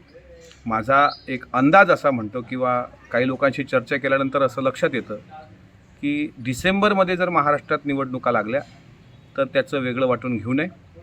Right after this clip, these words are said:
सरकारला एक महिना झाला आहे. मी नेहमी सांगत आलो, हे औट घटकेचं सरकार आहे. माननीय सुप्रीम कोर्ट न्याय देणार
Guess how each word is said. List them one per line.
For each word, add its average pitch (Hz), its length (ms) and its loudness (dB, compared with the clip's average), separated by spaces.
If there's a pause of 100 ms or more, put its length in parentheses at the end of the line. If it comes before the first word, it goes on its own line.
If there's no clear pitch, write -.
(260)
सरकारला 139 420 2
एक 131 220 -6
महिना 135 240 0
झाला 110 200 -2
आहे. 165 80 -6 (460)
मी 131 140 -2
नेहमी 127 320 0
सांगत 147 300 0
आलो, 143 140 2
हे 147 180 0
औट 120 200 -2
घटकेचं 127 400 -6
सरकार 127 320 -4
आहे. 151 100 -4 (480)
माननीय 156 460 2
सुप्रीम 135 440 -6
कोर्ट 156 380 2 (360)
न्याय 123 280 2
देणार 135 360 4